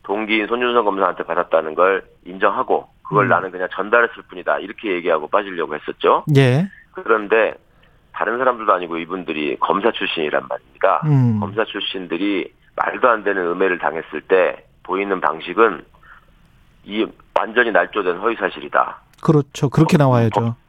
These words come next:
Speaker 1: 그렇죠.
Speaker 2: 예.
Speaker 1: 법적으로 모든 수단과 방법을 강구하겠다.
Speaker 2: 음.
Speaker 1: 당사자는 처벌을 각오해야 할 것이다. 이렇게 나오는 게 일반적이죠.
Speaker 2: 예.
Speaker 1: 근데 이거를 뭐 어디서 들었냐, 내지는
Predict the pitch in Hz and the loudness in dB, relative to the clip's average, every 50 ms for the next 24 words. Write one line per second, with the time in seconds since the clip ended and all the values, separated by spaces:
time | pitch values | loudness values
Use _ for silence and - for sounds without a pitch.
0 | _ _ _ _ _ - 147 135 127 117 - - - - - - 139 131 120 113 | _ _ _ _ _ 2 2 4 4 4 2 0 -2 -2 2 2 2 4 4 4
1 | 110 95 92 101 107 127 131 123 - - - 123 120 110 98 87 90 90 90 90 | 2 2 2 -2 0 0 -2 -4 -2 2 2 2 4 4 0 0 -2 -4 -2 -2
2 | 87 101 120 - - 87 85 85 80 78 76 71 69 - - - - - - - | -2 -2 -2 -2 -2 -4 -2 0 0 0 0 0 -6 -2 -2 -2 -2 -2 -10 -10
3 | _ 175 151 127 117 113 101 104 101 98 92 92 110 127 139 - - - 156 139 | _ 0 0 2 2 2 2 0 2 2 2 2 0 -4 -4 -4 0 0 4 4
4 | 143 131 120 104 - 80 78 92 92 87 80 76 76 - 80 78 - - - 127 | 4 4 4 2 0 -2 0 0 0 0 0 -2 -2 -4 -10 -12 -8 -8 -10 -10
5 | - - - 104 113 - - 113 92 82 85 85 80 73 73 87 110 127 143 - | -10 -10 -12 -12 -6 -4 0 2 2 2 2 0 -4 -4 0 0 0 0 0 -6
6 | _ _ _ _ _ _ - 92 101 107 104 90 80 78 67 64 - - 101 101 | _ _ _ _ _ _ -12 -2 0 0 0 0 -2 -6 -8 -8 -4 0 2 4
7 | 175 151 156 156 135 113 101 95 90 92 92 - _ _ _ _ - 107 107 110 | 6 6 6 6 6 4 2 0 -2 -4 -8 -14 _ _ _ _ -14 -4 -2 -2
8 | 101 95 98 104 104 123 143 143 107 92 82 76 - - - 107 110 120 110 - | -2 2 2 2 2 2 0 0 0 0 0 0 2 4 2 2 2 0 -6 -4
9 | 87 87 76 78 82 90 87 76 64 - - _ _ _ _ _ _ _ _ _ | -2 -4 -4 0 0 0 0 0 -2 -6 -14 _ _ _ _ _ _ _ _ _
10 | _ _ - 90 87 85 90 90 92 90 82 - | _ _ -6 -6 -4 -4 -2 0 0 -2 -2 -6